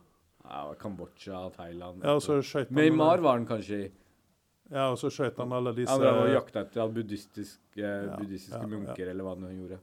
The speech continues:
Speaker 2: Og så skjøt han jo ned halve den, eh, armeen med den, eh, femti kalibers
Speaker 1: Ja.
Speaker 2: greia som var
Speaker 1: Ja.
Speaker 2: mounted på den der lille
Speaker 1: Ja, ja,
Speaker 2: båten
Speaker 1: ja.
Speaker 2: hans.
Speaker 1: Herlig. Jeg hadde en liten tåre i øynene,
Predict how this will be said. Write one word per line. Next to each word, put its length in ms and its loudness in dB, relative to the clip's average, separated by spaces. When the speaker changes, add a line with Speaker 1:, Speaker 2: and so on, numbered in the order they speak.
Speaker 2:
Og 120 -6
så 120 -4
skjøt 240 -2
han 120 -4
jo 60 -4
ned 220 -4
halve 400 -4
den, 200 -8
eh, 440 -8
armeen 400 -4
med 220 -8
den, 220 -8
eh, 200 -6
femti 380 -10
kalibers 680 -10
Speaker 1:
Ja. 120 4
Speaker 2:
greia 300 -4
som 140 -8
var 100 -2
Speaker 1:
Ja. 40 -2
Speaker 2:
mounted 480 -2
på 100 -6
den 140 -6
der 100 -4
lille 200 -2
Speaker 1:
Ja, 100 4
ja, 80 4
Speaker 2:
båten 80 2
Speaker 1:
ja. 160 4
Speaker 2:
hans. 180 0
Speaker 1:
Herlig. 440 4
Jeg 100 4
hadde 180 4
en 140 0
liten 140 -2
tåre 220 2
i 200 4
øynene, 200 -6